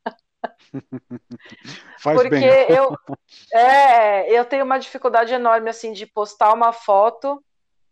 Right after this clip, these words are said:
Speaker 1: e me sentir ok com ela e de ela não estar totalmente bonita com o feed. Eu tenho essa noia. Desculpa, eu sou essa pessoa. <laughs> Então, olha como, como, na verdade, é,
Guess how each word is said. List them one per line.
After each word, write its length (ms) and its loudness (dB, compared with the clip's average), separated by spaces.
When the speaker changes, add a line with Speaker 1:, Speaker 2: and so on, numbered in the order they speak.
Speaker 1:
e 80 -10
me 100 -6
sentir 380 -6
ok 340 -2
com 200 -4
ela 520 2
e 160 -12
de 120 -4
ela 160 2
não 160 -2
estar 480 0
totalmente 600 -4
bonita 480 -6
com 200 -6
o 40 -6
feed. 500 -12
Eu 140 -2
tenho 220 -4
essa 220 -4
noia. 480 -4
Desculpa, 340 -4
eu 40 -2
sou 160 0
essa 180 -4
pessoa. 600 -6
<laughs> 760 -10
Então, 320 2
olha 220 6
como, 340 2
como, 260 0
na 140 0
verdade, 720 -2
é, 440 0